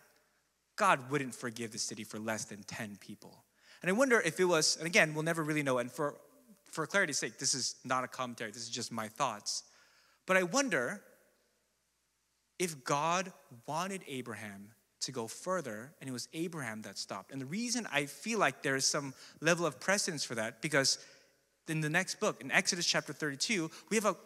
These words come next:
kind of a similar situation, where in Exodus thirty-two, Moses is on Sinai, and he's receiving the Ten Commandments. Again, an awesome, awesome story. Again, very similar to kind of Abraham and God. He receives the Ten Commandments,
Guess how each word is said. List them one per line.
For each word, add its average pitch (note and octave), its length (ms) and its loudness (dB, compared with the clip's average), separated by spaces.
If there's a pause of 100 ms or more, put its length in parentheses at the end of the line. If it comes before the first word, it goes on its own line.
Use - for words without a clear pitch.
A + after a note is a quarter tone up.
(100)
kind C#4 220 4
of B3+ 60 2
a G#3 60 4
similar A3 480 2
situation, F#3 720 -2 (220)
where D3 100 -4
in D#3+ 40 -2
Exodus G#3 320 2
thirty-two, D3+ 540 -4 (220)
Moses G3+ 500 4
is C#3+ 140 0
on D3 140 4
Sinai, B2+ 540 2 (400)
and C3 120 2
he's B2+ 160 -2
receiving G#3+ 320 2
the F#3+ 80 0
Ten F3 160 -4
Commandments. D3 320 -4
Again, C3 280 -6
an A#2+ 180 -8
awesome, D3 520 2 (160)
awesome C3+ 320 0
story. C3 460 2
Again, B2+ 240 0
very D#3 220 0
similar C#3+ 520 -2 (360)
to A#2+ 340 2
kind B2+ 140 -2
of A#2+ 80 -4
Abraham A#2 400 -2
and G#2+ 120 -6
God. G#2 220 -6
He A#2 60 -10
receives B2+ 260 -4
the F#3+ 80 -2
Ten D#3+ 140 -2
Commandments, A#2 520 0